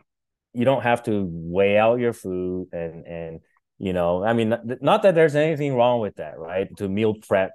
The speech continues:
and have it ready to go for the week, you know, for people who's busier than we are,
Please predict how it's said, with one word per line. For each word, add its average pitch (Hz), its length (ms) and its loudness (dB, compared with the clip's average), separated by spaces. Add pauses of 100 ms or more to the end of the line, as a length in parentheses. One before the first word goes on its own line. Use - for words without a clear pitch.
and 85 380 -8
have 98 180 0
it 92 120 -4
ready 101 380 -2
to 92 80 -4
go 95 320 0
for 92 200 -4
the 87 80 -4
week, 87 380 -6
you 87 120 -8
know, 82 120 -8
for 80 420 -8 (260)
people 92 240 -4
who's 82 120 -8 (100)
busier 92 540 -6
than 80 400 -6
we 98 260 -6
are, 76 260 -6